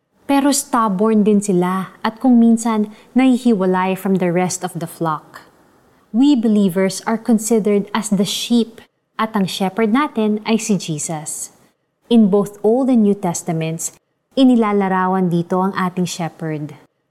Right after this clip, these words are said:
Ano ba dapat ang ating relasyon sa ating pastol? Bilang tupa na kabilang sa kanyang flock, kilala dapat natin ang boses niya at kilala niya dapat tayo.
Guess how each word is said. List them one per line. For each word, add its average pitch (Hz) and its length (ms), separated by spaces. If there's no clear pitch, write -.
Ano 277 240
ba 220 160
dapat 202 480
ang 202 80
ating 185 320
relasyon 180 640
sa 170 240
ating 165 240
pastol? 156 560
Bilang 208 480
tupa 233 560
na 208 160
kabilang 175 560
sa - 80
kanyang 160 400
flock, - 480
kilala 254 400
dapat 208 480
natin 202 480
ang 190 160
boses 165 400
niya 175 400
at 240 240
kilala 214 320
niya 185 240
dapat 180 480
tayo. 160 480